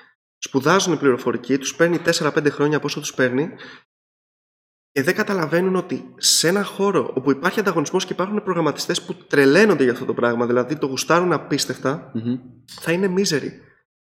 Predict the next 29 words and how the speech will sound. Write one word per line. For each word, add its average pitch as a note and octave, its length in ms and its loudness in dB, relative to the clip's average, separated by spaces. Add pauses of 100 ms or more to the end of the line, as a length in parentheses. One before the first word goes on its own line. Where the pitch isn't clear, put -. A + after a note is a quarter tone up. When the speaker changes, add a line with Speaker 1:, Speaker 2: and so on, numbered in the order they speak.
(120)
Speaker 1:
Δηλαδή, C#3 240 4 (100)
δεν F#3+ 240 2
θα, G#3+ 200 -2 (240)
γιατί F#3+ 260 0
δεν A#3+ 140 4
θα B3+ 140 0
τους G#3+ 200 -4
αρέσει G#3+ 340 0
αυτό - 160 -6
που - 120 -14
κάνουν. A#2+ 300 -2
Speaker 2:
Και B2+ 100 -6
δεν A#2+ 100 4
θα D3 80 0
μπορούσαν C#3 320 2
να - 80 -4
ανταγωνιστούν. A#2 480 0
Speaker 1:
Ναι, G2 60 -4
Speaker 2:
Δεν - 300 -6
θα B3 40 4
Speaker 1:
δεν C3+ 100 8
Speaker 2:
μπορούσαν C#3 260 6
ποτέ B2 140 4
να C#3+ 60 4
τους C#3 100 -4
ανταγωνιστούν G2+ 440 0
αυτούς G2 100 -6
τους G2+ 100 -6
ανθρώπους. G2+ 300 -6